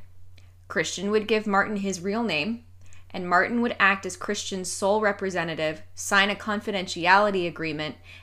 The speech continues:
and agree to destroy all documents and records of the project once it was done. Martin, seeing no harm in the matter really,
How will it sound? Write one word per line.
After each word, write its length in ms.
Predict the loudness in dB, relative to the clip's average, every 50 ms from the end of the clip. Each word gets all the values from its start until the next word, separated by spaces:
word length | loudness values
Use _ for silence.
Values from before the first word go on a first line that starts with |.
| -12 -6
and 100 | -4 -4
agree 440 | -4 -4 -4 -4 -2 0 0 0 -2
to 140 | -2 -2 -2
destroy 600 | -2 -2 -4 -6 -6 -4 -2 0 2 2 0 0 2
all 220 | 2 2 2 2
documents 640 | 4 4 4 4 4 2 -4 -4 -4 -4 -4 -6 -6
and 200 | -8 -8 -4 0
records 360 | 0 0 0 0 -2 -2 -2
of 100 | -4 -4
the 80 | -6 -6
project 560 | -4 0 2 2 2 2 0 -2 -2 -2 -6 -14 -16 -12
once 280 | -8 -8 -8 -6 -8 -10
it 80 | -8
was 180 | -8 -10 -10 -6
done. 300 | -6 -6 -6 -6 -8 -12 -18 -20 -20 -20 -20 -20 -20 -18 -18 -18 -18 -18 -18 -18 -18 -18 -18 -6 2
Martin, 480 | 6 6 6 6 4 0 -2 -2 -4 -10 -20 -20 -20 -20 -16 -8
seeing 420 | -6 -2 0 2 2 2 2 0
no 180 | 0 2 2 2
harm 380 | 2 2 2 2 4 2 0 -2
in 80 | -4
the 80 | -4 -2
matter 320 | 0 0 0 0 0 -2
really, 400 | -2 -2 -2 -2 -2 -2 -2 -4